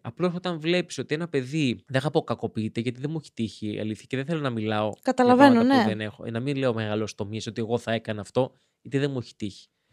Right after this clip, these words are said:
Speaker 1: Και δεν τζ-, και το σύστημα δεν σε βοηθάει έτσι κι αλλιώς. Όσες φορές είχαμε παιδιά που είχανε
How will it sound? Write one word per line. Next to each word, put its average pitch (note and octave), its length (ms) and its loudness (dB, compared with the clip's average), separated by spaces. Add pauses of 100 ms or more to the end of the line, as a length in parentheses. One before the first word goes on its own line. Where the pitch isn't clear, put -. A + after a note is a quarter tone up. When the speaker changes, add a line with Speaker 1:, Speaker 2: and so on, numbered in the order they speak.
(260)
Speaker 1:
Και - 100 -6
δεν C3+ 140 0
τζ-, B2 160 -10
και A#2 340 0
το A#2+ 120 -2
σύστημα D3 320 -2
δεν D#3 100 0
σε D#3 120 -2
βοηθάει A2 560 -2
έτσι - 200 -8
κι - 80 -8
αλλιώς. G2+ 420 -4
Όσες C#3 220 0
φορές C#3 220 0
είχαμε C3+ 200 -6
παιδιά A#2 540 0 (540)
που A#2 880 -2
είχανε C3+ 680 -4